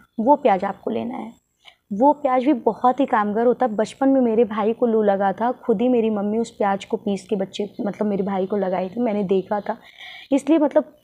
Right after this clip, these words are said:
ये वीडियो मैं आप लोगों से, के साथ शेयर कर रही हूँ क्योंकि सबके पास ये नहीं है कि घर में हर चीज़ अवेलेबल हो। साथ ही में ये देखने को मिलता है कि वो हर बार डॉक्टर के यहाँ भाग करके जाते हैं या फिर बच्चे को कंट्रोल नहीं कर पा रहे हैं। तो कम से कम आप ये तो कर सकते हैं ना।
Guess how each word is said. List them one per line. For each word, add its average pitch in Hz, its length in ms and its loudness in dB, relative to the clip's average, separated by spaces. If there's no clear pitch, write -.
ये 220 140 2
वीडियो 240 240 2
मैं 240 80 2
आप 214 160 -2
लोगों 220 220 2
से, 247 200 -4
के 254 100 4
साथ 214 240 0
शेयर 214 240 0
कर 214 120 -2
रही 208 100 0
हूँ 240 80 0
क्योंकि 285 220 0
सबके - 360 -2
पास 247 420 2
ये 226 160 4
नहीं 233 240 2
है 233 80 -2
कि 226 180 -4
घर 202 200 -4
में 233 100 -2
हर 202 160 -2
चीज़ 220 220 0
अवेलेबल 196 420 2
हो। 214 140 0
साथ 247 180 2
ही 277 120 2
में 294 100 6
ये 254 140 4
देखने 240 280 2
को 247 100 -2
मिलता 226 320 -2
है 240 260 0
कि 233 280 0
वो 226 160 2
हर 220 240 0
बार 214 220 2
डॉक्टर 202 360 0
के 220 100 -2
यहाँ 208 140 0
भाग 196 220 -2
करके 214 300 -2
जाते 196 320 0
हैं 196 260 -2
या 240 100 4
फिर 262 120 4
बच्चे 233 280 2
को 254 120 4
कंट्रोल 214 420 0
नहीं 214 140 -2
कर 208 120 0
पा 196 200 0
रहे 202 60 -2
हैं। 214 80 -6
तो 254 60 2
कम 247 140 0
से 269 100 -4
कम 269 140 2
आप 247 120 0
ये 202 220 2
तो 269 120 0
कर 277 160 2
सकते 240 340 -4
हैं 185 120 -2
ना। 233 240 -2